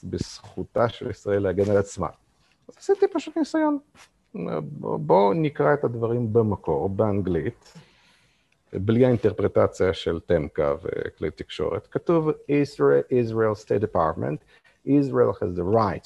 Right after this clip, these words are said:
to defend itself." זה מה שכתוב. אין שום תמיכה בישראל, כי הטקסט שאתה רואה אותו הלאה, הוא מתייחס לחמאס ולישראל, כי both parties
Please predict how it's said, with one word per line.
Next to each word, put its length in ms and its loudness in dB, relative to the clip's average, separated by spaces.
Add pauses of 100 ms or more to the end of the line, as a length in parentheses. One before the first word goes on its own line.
to 60 -10
defend 380 -4
itself." 760 -2 (840)
זה 300 -2
מה 160 -2
שכתוב. 500 -6 (640)
אין 520 6 (280)
שום 800 2 (360)
תמיכה 720 4 (160)
בישראל, 720 0
כי 200 -2
הטקסט 580 0
שאתה 380 -2
רואה 220 2
אותו 340 2
הלאה, 600 4 (680)
הוא 200 4
מתייחס 880 2 (140)
לחמאס 1120 0 (100)
ולישראל, 760 -2
כי 120 -6
both 640 -4
parties 800 0